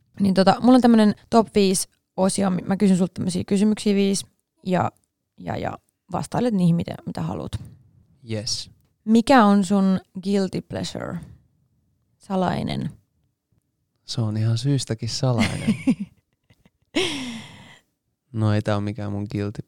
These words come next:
Speaker 2: pleasure, mut metsä.
Speaker 1: Mm. Mikä on sun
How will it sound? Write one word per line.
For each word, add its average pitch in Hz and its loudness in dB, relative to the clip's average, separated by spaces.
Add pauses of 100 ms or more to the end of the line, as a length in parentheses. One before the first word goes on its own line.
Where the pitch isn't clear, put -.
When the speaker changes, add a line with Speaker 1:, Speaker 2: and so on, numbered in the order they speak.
Speaker 2:
pleasure, 120 -8
mut 110 -6
metsä. 110 -2 (760)
Speaker 1:
Mm. 254 2 (1120)
Mikä 226 4
on 208 4
sun 190 2